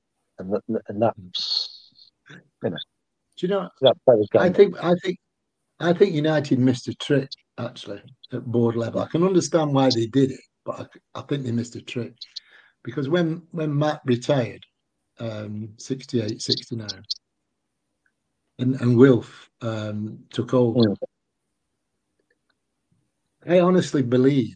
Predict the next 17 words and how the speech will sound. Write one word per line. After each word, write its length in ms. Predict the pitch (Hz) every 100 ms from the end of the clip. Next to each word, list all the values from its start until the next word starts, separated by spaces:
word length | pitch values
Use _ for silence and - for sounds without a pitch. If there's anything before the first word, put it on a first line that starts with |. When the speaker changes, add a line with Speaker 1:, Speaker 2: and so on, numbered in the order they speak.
| -
Speaker 2:
looking 360 | 123 - 110
back, 280 | 104 120 107 _ _ _ _ _ _ _
that 180 | 127 123
the 200 | 117 117 - _ _ _ _ _ _ _ _
best 320 | 170 170 -
thing 140 | 160 139
United 500 | 120 127 127 - 104
could 140 | - 131
have 120 | 131
done 180 | - - - _ _ _
was 240 | 139 117
make 380 | 131 123 117 -
Jimmy 320 | 104 131 120 - _ - - _ - _ _ _
Wilf's 600 | 120 120 117 101 - - _ -
right-hand 600 | 113 113 113 - 104 101
man. 200 | 113 101 92 _ _ _ _ _ _ _ _ _
Because 440 | 113 - 127 123